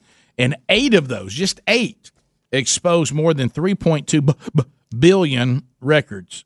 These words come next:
nearly eighty percent of all records exposed so far in twenty nineteen. <sighs> So, I mean, and what can you do about that other than be protected?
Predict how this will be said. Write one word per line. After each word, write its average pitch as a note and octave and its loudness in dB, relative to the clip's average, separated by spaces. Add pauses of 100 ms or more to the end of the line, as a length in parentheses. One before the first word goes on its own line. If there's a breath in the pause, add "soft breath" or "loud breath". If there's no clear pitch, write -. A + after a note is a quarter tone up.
nearly C#3+ -2
eighty G3+ 2
percent D3 -2
of A2 -4
all C#3+ 2
records C3+ -2
exposed C3 -2 (340)
so C3+ 0
far B2 2
in A2 0
twenty B2 -2
nineteen. A2 -4 (720)
<sighs> - -18 (680 loud breath)
So, C3+ 0 (180)
I C3+ -6
mean, D3+ -4
and D#3+ 2
what A#3 2
can E3+ -2
you E3+ -2
do D3+ 0
about C3+ 0
that C#3+ 0
other B2 0
than A#2+ -4
be A#2+ -2
protected? A#2 -8